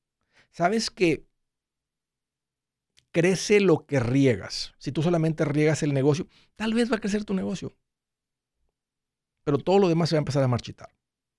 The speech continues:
Tu salud, tus amistades, tus familiares, tu familia. Porque solamente estás regando una cosa.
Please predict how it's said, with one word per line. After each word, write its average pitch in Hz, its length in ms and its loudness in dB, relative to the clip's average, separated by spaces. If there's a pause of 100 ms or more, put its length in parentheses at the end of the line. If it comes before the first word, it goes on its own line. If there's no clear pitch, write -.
(520)
Tu 151 120 -6
salud, 123 360 0 (840)
tus 151 100 -4
amistades, 117 720 -4 (640)
tus 139 180 -8
familiares, 113 760 -2 (500)
tu 139 80 -8
familia. 110 600 -2 (2750)
Porque 131 200 -8
solamente 151 420 0
estás 143 240 -2
regando 123 380 0
una 120 200 0
cosa. - 380 -8